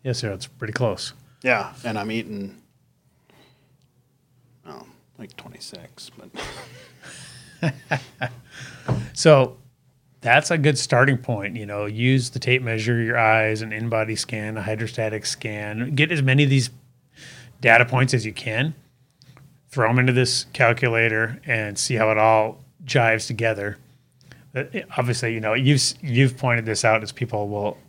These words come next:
Speaker 1: wrongly estimate their activity level, right?
Speaker 2: Grossly.
Speaker 1: Well, like, there's a, there's one that says athlete here. How many people just pick athlete 'cause they think they're a
Speaker 2: 'Cause
Speaker 1: stud,
Speaker 2: they go
Speaker 1: you
Speaker 2: on the
Speaker 1: know?
Speaker 2: elliptical twice a week.
Speaker 1: Right.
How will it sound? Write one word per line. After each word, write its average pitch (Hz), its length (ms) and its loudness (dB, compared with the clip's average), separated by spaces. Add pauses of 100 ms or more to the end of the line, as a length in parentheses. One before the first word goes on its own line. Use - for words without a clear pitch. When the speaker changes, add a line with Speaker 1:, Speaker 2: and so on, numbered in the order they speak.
(160)
Speaker 1:
wrongly 110 640 -4
estimate 101 480 -6
their 98 140 -6
activity 90 500 -10
level, 82 460 -12 (720)
right? 98 260 -8 (640)
Speaker 2:
Grossly. 117 640 0 (160)
Speaker 1:
Well, 151 140 10
like, 143 260 2
there's 143 240 4
a, 123 160 0 (580)
there's 135 180 2
one 135 140 4
that 127 80 2
says 110 220 0
athlete 113 500 4
here. 104 160 -4
How 107 100 2
many 120 140 -2
people 113 300 0
just 107 180 -8
pick 107 160 -2
athlete 107 440 0
'cause 95 180 -12
they 95 100 -10
think 95 240 -12
they're 87 120 -8
a - 20 -10
Speaker 2:
'Cause 78 100 -12
Speaker 1:
stud, 101 280 -4
Speaker 2:
they 101 40 -4
go 104 80 -4
Speaker 1:
you 95 60 -2
Speaker 2:
on 92 80 -6
the 90 60 -8
Speaker 1:
know? 87 60 -10
Speaker 2:
elliptical 85 480 -12
twice 85 280 -12
a 92 60 -10
week. 90 200 -12 (160)
Speaker 1:
Right. 92 220 -8